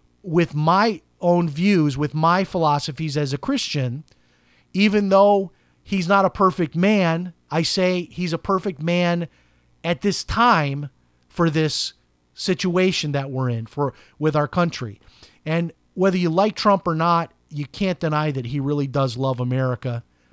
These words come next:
He really does love America. I believe that. Uh, look, let me say this as we close out this segment.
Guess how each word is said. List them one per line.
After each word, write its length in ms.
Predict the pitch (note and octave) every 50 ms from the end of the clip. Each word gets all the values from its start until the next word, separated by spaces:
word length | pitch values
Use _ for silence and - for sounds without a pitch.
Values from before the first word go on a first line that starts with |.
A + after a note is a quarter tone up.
| _ _ _
He 160 | _ C#3+ C3
really 300 | C3+ C#3+ D#3+ E3 E3 D#3+
does 400 | D3 C#3 D3+ D3 D3 C3+ A#2 - - -
love 220 | C#3 C#3+ C#3+ C3
America. 600 | C3 C3+ C3+ C3+ C3+ C3+ B2+ - D3 C3+ C3 A#2+ - _ _ _ _ _
I 140 | C#3 C#3+ D3
believe 420 | C3+ C#3 C3+ C#3 C#3 C#3 C3+ B2
that. 300 | C#3 C3+ C3+ C3+ C#3 - _ _ _ _ _ _ _ _ _ _ _ _ _ _
Uh, 260 | D3+ C#3+ C#3+ C#3+ D3 - -
look, 300 | F3 F3+ E3 C#3 - D3
let 140 | E3+ F#3
me 100 | G3+ G#3
say 300 | - - - F#3+ F3 E3
this 400 | D#3+ D#3 D#3+ D3+ C3+ A#2+ - -
as 140 | D3+ C#3 A#2
we 120 | B2+ C#3 C3
close 320 | - - D#3+ D3+ D3 C3
out 200 | D3 C#3 C3 -
this 160 | C#3 C3 -
segment. 460 | - - C#3 C3 A#2+ A#2 A#2 G#2+ G#2